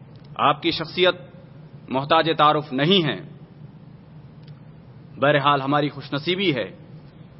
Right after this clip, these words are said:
کہ شیخ جیسی شخصیت ہمارے درمیان موجود ہے، اور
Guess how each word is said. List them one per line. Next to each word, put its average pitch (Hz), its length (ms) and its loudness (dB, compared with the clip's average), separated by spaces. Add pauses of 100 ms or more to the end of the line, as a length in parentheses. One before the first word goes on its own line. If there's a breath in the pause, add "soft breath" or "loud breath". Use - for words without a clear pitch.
(200)
کہ 135 100 -2
شیخ 151 300 0
جیسی 143 280 -2
شخصیت 139 360 -6
ہمارے 135 280 2
درمیان 135 420 -2
موجود 143 340 2
ہے، 165 160 2 (960)
اور 151 260 4